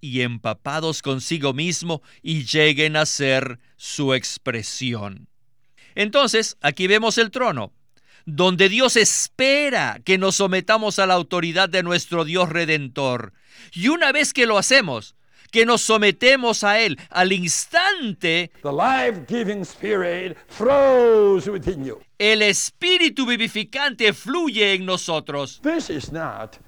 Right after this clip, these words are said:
Speaker 2: a kind teaching.
Speaker 1: Hermanos, esto no es una enseñanza. Nadie puede enseñar el libro de Apocalipsis.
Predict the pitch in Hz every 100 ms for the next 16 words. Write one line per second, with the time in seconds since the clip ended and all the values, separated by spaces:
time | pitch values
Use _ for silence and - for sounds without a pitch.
0 | _ 120 - 156 139 - 262 226 - -
1 | - 214 233 277 254 247 302 - 262 262
2 | 269 269 247 233 220 202 208 247 240 -
3 | 135 95 98 _ _ _ - 196 220 247
4 | 247 180 165 147 - 160 170 165 156 151
5 | 147 139 139 143 139 135 131 131 - 123
6 | 123 - 120 104 -